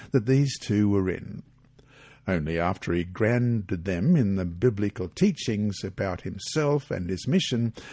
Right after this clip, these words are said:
did Jesus then give them some powerful experiences to help buttress those biblical teachings.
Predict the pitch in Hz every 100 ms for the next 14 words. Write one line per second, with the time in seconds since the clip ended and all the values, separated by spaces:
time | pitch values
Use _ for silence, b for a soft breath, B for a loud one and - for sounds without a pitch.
0 | B - 208 160 185 143 165 123 131 127
1 | 127 B B - 120 214 214 147 147 151
2 | 147 - 117 113 - 127 135 131 135 131
3 | - - 202 113 101 - 120 - 117 135
4 | 127 - 160 - 110 110 - 110 113 107
5 | - B B - 120 123 120 117 120 120
6 | - 110 92 - 90 87 107